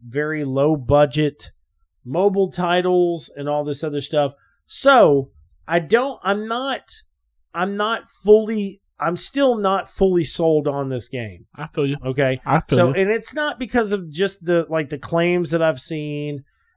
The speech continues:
Speaker 1: and the B S that I've seen that's all out and about on the internet. Rumors are rumors.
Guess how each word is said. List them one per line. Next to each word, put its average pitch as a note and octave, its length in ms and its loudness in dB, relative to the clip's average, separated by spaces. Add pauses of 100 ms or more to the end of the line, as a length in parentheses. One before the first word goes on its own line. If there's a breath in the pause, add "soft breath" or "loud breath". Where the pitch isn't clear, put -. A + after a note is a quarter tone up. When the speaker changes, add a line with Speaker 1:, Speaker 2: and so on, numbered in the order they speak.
Speaker 1:
and C#3+ 160 -4
the C#3 80 -2
B D3 320 -4
S D3 220 2
that D3 140 -2
I've C#3 160 0
seen D3 340 -6
that's C3+ 220 -6
all C3+ 280 0
out B2 300 -6
and C#3+ 80 -10
about C3+ 320 -4
on C3+ 160 -8
the C3+ 140 -4
internet. A#2+ 360 -4
Rumors G#3 440 0
are E3+ 80 -4
rumors. C#3+ 600 -6